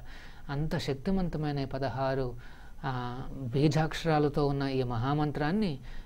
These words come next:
నిత్యము మీరు నూట ఎనిమిది సార్లు చక్కగా జపం కింద చేయండి. జపం అంటే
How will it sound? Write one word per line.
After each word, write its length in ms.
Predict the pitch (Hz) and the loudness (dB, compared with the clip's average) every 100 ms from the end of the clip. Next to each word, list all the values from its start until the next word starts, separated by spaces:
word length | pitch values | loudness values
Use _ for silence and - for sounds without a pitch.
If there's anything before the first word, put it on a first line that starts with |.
| - | -6
నిత్యము 540 | 139 139 - 180 180 208 | 0 0 2 4 6 4
మీరు 240 | 180 151 | 4 4
నూట 300 | 139 143 147 | 4 2 2
ఎనిమిది 240 | 143 139 - | 2 0 0
సార్లు 440 | 135 165 175 135 - - - - - | 2 4 4 0 -4 -10 -10 -8 -6
చక్కగా 260 | 127 147 151 | 0 2 4
జపం 340 | 131 131 180 | 2 2 4
కింద 140 | 175 170 | 4 2
చేయండి. 500 | - 120 117 117 117 | 0 -2 -2 -2 -2
జపం 320 | 135 185 185 | 0 2 4
అంటే 480 | 156 151 165 135 | 4 6 6 6